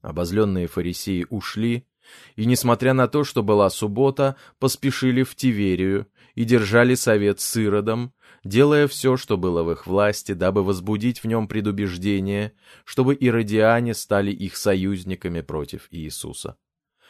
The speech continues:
Однако Ирод отказался действовать против Иисуса, посоветовав им отнести свои жалобы в Иерусалим.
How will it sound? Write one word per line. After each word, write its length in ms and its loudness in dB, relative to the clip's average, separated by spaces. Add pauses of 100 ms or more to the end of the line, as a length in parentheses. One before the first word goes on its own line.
(280)
Однако 360 2
Ирод 420 4
отказался 720 2
действовать 560 -6
против 460 -8
Иисуса, 640 -6 (300)
посоветовав 760 2
им 220 -2
отнести 560 -4
свои 380 0
жалобы 640 -4
в 160 -4
Иерусалим. 840 -4